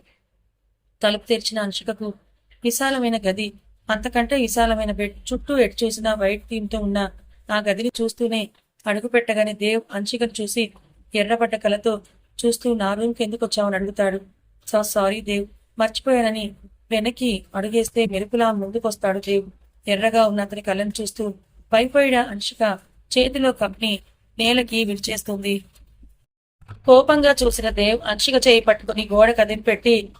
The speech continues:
బెదురు కళ్ళతో భయంగా చూస్తున్న అంశికను చూస్తూ, "నేను చెప్పిన ప్రపోజల్ గురించి ఏం ఆలోచించావని" అడుగుతాడు దేవ్. ఓరగా ఆమె అమాయకపు కళ్ళని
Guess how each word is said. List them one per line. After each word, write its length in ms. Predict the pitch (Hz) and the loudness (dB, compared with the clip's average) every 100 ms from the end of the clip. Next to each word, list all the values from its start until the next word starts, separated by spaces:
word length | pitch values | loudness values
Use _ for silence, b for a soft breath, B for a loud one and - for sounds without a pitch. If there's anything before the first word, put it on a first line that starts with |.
| - _ | -20 _
బెదురు 260 | 233 226 269 | 6 8 6
కళ్ళతో 360 | 269 254 233 240 | 4 4 6 6
భయంగా 420 | 226 202 220 240 | 6 4 4 4
చూస్తున్న 400 | 233 226 - 226 | 4 2 2 0
అంశికను 420 | 202 196 247 240 226 | 0 0 0 0 -2
చూస్తూ, 300 | 208 - 254 254 240 - - - | -6 -2 0 0 -2 -20 -20 -4
"నేను 200 | 240 240 | 0 2
చెప్పిన 300 | 240 233 269 | 2 4 0
ప్రపోజల్ 480 | 262 226 247 254 247 | 0 0 2 4 4
గురించి 280 | 254 247 226 | 2 2 0
ఏం 120 | 214 | 2
ఆలోచించావని" 640 | 214 220 226 226 233 220 | 0 0 -2 0 2 2
అడుగుతాడు 420 | 202 196 - 196 | 0 -4 0 0
దేవ్. 280 | 190 190 190 190 - _ _ - | 0 -2 -2 -6 -14 _ _ -2
ఓరగా 420 | 214 226 220 220 | 2 4 4 4
ఆమె 240 | 208 202 | 4 2
అమాయకపు 460 | 196 196 226 233 233 | 0 2 0 0 2
కళ్ళని 380 | 226 208 208 | 2 4 2